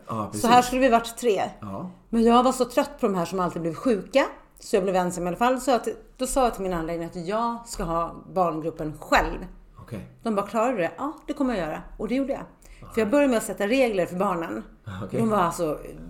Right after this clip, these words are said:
Speaker 2: Jag är tårögd när jag tänker tillbaka på den gruppen.
Speaker 1: All right.
Speaker 2: Och föräldrarna bara, "Hur klarar du det här?" Jag bara, "Men ni har ju fantastiska barn." Så, mm, det gick. Men sen fick jag lämna mina barn för vuxenvärlden.
Speaker 1: Aha.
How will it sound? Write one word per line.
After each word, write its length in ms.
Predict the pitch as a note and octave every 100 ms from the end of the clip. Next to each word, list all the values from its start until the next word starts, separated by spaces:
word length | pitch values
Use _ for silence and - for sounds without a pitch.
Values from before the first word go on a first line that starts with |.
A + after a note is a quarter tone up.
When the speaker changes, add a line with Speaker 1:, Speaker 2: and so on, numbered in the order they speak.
| - - D3+ - - -
Speaker 2:
Jag 420 | E3+ F3 G#3+ A#3+
är 60 | G3
tårögd 500 | - F3 F3 G3 - -
när 120 | G#3
jag 80 | F#3
tänker 200 | F#3 F3+
tillbaka 320 | F3+ G3+ G3
på 80 | D#3+
den 180 | E3+ F#3
gruppen. 320 | G#3 - - F3+ -
Speaker 1:
All 60 | A2+ G3
right. 120 | B3 - - -
Speaker 2:
Och 100 | A3
föräldrarna 440 | A3+ B3+ C4 A#3+
bara, 100 | G3
"Hur 140 | F#3 B3+
klarar 300 | - B3+ A3
du 100 | A3+
det 60 | A3
här?" 220 | D4+ A3
Jag 160 | G#3+
bara, 60 | G3+
"Men 140 | G3+
ni 60 | F#3+
har 60 | G#3
ju 80 | G#3+
fantastiska 600 | G#3+ G#3 B3+ - F3 F3+
barn." 340 | C4+ - F3+ - - - - - -
Så, 240 | - - F#3
mm, 540 | F3 F3 F3 F3 F3 - - C#4+
det 180 | - A#3+
gick. 280 | A#3+ - - - - - - - - -
Men 100 | B3
sen 200 | C#4+ C4+
fick 140 | C4+
jag 120 | C4 A#3+
lämna 280 | A3+ G#3+
mina 200 | G3+ F3+
barn 460 | F3 E3 D#3+ E3 -
för 320 | - E3 D#3
vuxenvärlden. 720 | D#3+ E3+ - E3 D#3+ E3 - D#3 - - - -
Speaker 1:
Aha. 160 | G2